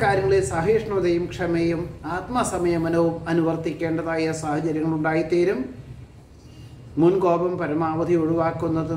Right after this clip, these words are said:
നന്നായിരിക്കും. മക്കൾക്ക് തൻ്റെ പദവിയേക്കാൾ ഉയർന്ന പദവിയോട് കൂടിയതായിട്ടുള്ള ഒരു ജോലി ലഭിക്കുന്നതിനാൽ ഒരു പക്ഷേ ഭൂമി വിൽപ്പന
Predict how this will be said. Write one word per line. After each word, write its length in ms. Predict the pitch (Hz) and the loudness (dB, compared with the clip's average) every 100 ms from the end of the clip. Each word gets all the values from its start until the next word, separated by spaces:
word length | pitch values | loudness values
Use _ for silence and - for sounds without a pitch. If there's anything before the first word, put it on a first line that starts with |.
| 156 | -2
നന്നായിരിക്കും. 640 | 151 165 165 160 175 208 - - - - - - - - - - 196 | -2 0 0 0 0 -2 -4 -8 -8 -8 -8 -8 -8 -8 -8 -4 -2
മക്കൾക്ക് 500 | 214 262 254 247 247 240 196 | 0 2 2 2 2 0 0
തൻ്റെ 280 | 214 226 233 226 | 0 0 -2 0
പദവിയേക്കാൾ 640 | 202 208 220 220 214 220 208 | 2 2 4 2 2 2 4
ഉയർന്ന 360 | 180 214 214 226 208 | 4 2 0 -4 -2
പദവിയോട് 460 | 202 208 208 208 202 | -2 2 2 2 2
കൂടിയതായിട്ടുള്ള 500 | 202 202 202 196 196 | 2 2 -2 0 2
ഒരു 80 | 190 190 | 4 4
ജോലി 200 | 190 202 214 | 4 2 2
ലഭിക്കുന്നതിനാൽ 800 | 190 196 - 185 185 175 170 160 - - - - - - - - 214 | 0 0 -2 -4 -2 -2 -2 -4 -8 -12 -14 -14 -14 -14 -14 0 4
ഒരു 120 | 269 247 | 4 4
പക്ഷേ 280 | 220 226 214 214 - 120 | 0 2 0 0 -4 -2
ഭൂമി 300 | 165 233 254 | 0 2 4
വിൽപ്പന 360 | 220 202 202 | 4 2 0